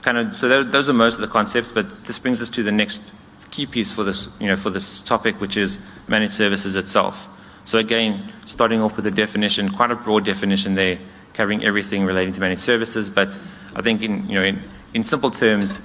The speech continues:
it's a glorified version of, of outsourcing with, uh, a, a more strategic layer, uh, you know, attached to the top of it.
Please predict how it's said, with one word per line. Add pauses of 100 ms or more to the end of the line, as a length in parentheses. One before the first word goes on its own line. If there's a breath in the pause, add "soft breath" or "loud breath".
(260 loud breath)
it's
a
glorified
version
of, (280)
of
outsourcing (300)
with, (380)
uh,
a,
a
more
strategic
layer,
uh,
you
know,
attached
to
the
top
of
it.